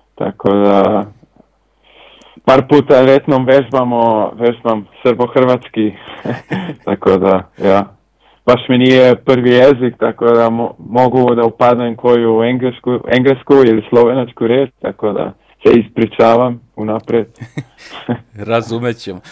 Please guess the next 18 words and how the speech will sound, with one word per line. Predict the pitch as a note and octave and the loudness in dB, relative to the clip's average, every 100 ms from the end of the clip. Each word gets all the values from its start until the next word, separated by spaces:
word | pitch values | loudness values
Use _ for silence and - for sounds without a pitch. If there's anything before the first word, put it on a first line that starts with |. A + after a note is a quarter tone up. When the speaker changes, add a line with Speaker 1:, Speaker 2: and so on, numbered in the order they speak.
| - | -14
Speaker 2:
Znači, | A#2 A#2 - | -4 -4 -4
tvoje | A#2+ C#3 C#3 | -8 -2 -2
familiji | B2 B2+ C#3 C#3+ B2+ | -2 -4 -4 -6 -6
možemo | C3+ C#3 C3 | -8 -8 -8
da | C3 | -6
zahvalimo | B2+ C3+ D3+ D3 D3 D3 | -4 -4 0 0 0 -4
što | C3+ - C#3+ C#3+ - _ _ _ _ | -8 -2 0 -2 -6 _ _ _ _
možemo | B2 C3 B2+ B2+ | -8 -8 -10 -8
da | B2 | -8
pričamo | B2 C3 A#2+ G#2+ G#2+ | -8 -14 -14 -14 -10
lepo | A2 G#2+ | -10 -12
s | G2 | -16
tobom | - A#2+ B2 A2+ | -10 -6 -6 -8
i, | A2 - _ _ | -12 -14 _ _
ono | G#2+ | -14
što | G#2+ B2 | -14 -8
kažeš, | C3+ B2 A2+ | -6 -6 -10
nije, | G#2+ A#2+ B2 | -12 -6 -6